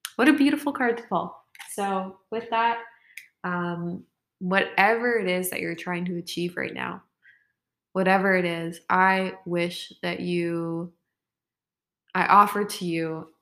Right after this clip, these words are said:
the practice of patience and presence. So over the next week, over the next day, when you start thinking about your future and getting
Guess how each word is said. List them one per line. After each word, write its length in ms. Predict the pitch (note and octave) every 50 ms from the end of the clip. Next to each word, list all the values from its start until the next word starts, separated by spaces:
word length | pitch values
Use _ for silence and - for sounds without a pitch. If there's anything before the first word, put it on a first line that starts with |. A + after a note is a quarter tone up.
| - F3 F3
the 440 | F#3 F3+ E3+ E3+ E3+ E3 D#3+ - - -
practice 500 | G#3 G3 F#3+ F#3 F#3 - F#3 F3+ F#3 - -
of 380 | F3+ F3 F3 E3+ E3+ F3 F3+ - - - - - _
patience 720 | - A#3 A#3 A#3 - - F3 F3 - F3+ - - - - -
and 280 | - F3+ F3+ F3 F3+ F3
presence. 720 | - A3 G#3 - - - - - - - - - - - _ _ _ _ _ _ _ _ _ _ _ _
So 960 | - - - - F3+ F3+ F3 F3 F3 F3 F3 F3 F3 F3+ - G3+ - - - _ _ _ _ _ - -
over 200 | F#3 F3 F3+ F3+
the 80 | F3+
next 280 | F3+ F#3 F#3 F#3 - -
week, 320 | A#3+ A#3+ A#3+ A#3+ - - - -
over 140 | - F#3+ F#3+
the 80 | F3+ F3+
next 280 | F3+ F3 F3 - -
day, 540 | - A3 A3 A3 G#3+ G#3+ G#3+ G#3+ G#3+ G#3+ - _ _ _ _ _ _ _ _ _ _ _ _ -
when 120 | G3 F#3+
you 100 | G3 G3
start 460 | - - A3 G3+ G3+ G#3 - - - -
thinking 280 | - F#3 F#3 F3+ G3+ F#3
about 160 | F3+ F3+ F3
your 160 | F3 F3 F3+
future 500 | F3 - - - F#3+ F3+ - - - F3
and 120 | F3 E3+ F3
getting 380 | F3+ F3 F3+ F3 E3+ E3+ F3+